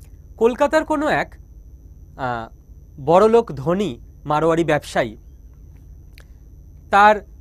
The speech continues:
সন্তান একদম বাচ্চা ছেলে হয়েছে, সেই ছেলে অসুস্থ হয়েছে, সেই ছেলে বাচ্চাটা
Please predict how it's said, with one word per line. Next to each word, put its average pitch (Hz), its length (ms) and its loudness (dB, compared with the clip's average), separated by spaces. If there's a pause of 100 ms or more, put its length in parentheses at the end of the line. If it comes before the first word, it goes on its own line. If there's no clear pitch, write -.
(360)
সন্তান 196 560 -4 (140)
একদম 196 380 -4
বাচ্চা 190 360 -2
ছেলে 175 340 -8 (300)
হয়েছে, 147 340 -10 (360)
সেই 247 240 -4
ছেলে 190 300 -6 (140)
অসুস্থ 156 400 -12
হয়েছে, 110 400 -12 (2750)
সেই 269 280 0
ছেলে 190 300 -4
বাচ্চাটা 170 500 -4